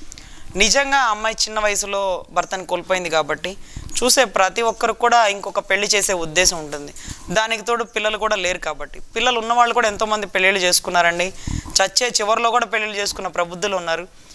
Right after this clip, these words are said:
So అటువంటప్పుడు ఆ అమ్మాయి పెళ్లి చేసుకోవడానికి నాకు తెలిసి ఎటువంటి objection ఉండకపోవచ్చు. ఒకవేళ మీ కుటుంబ సభ్యులు వాళ్ళ కుటుంబ సభ్యులతో చర్చలు చేసుకొని,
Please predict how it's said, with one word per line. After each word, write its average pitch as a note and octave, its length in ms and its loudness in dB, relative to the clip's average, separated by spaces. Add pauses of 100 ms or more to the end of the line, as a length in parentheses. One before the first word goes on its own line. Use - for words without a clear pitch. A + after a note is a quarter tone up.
(180)
So B3 160 6
అటువంటప్పుడు A#3 720 4
ఆ A3 100 8
అమ్మాయి G#3 240 2
పెళ్లి G3+ 220 2
చేసుకోవడానికి G3 520 0
నాకు F3 220 2
తెలిసి F3+ 240 2
ఎటువంటి G#3 320 2
objection F3 480 4
ఉండకపోవచ్చు. E3 720 0 (600)
ఒకవేళ G#3 400 6
మీ C4 160 0
కుటుంబ A#3 360 0
సభ్యులు A#3 380 8
వాళ్ళ G#3+ 160 6
కుటుంబ A3 320 -4
సభ్యులతో A3 460 0
చర్చలు G#3+ 460 2 (120)
చేసుకొని, A3+ 580 -2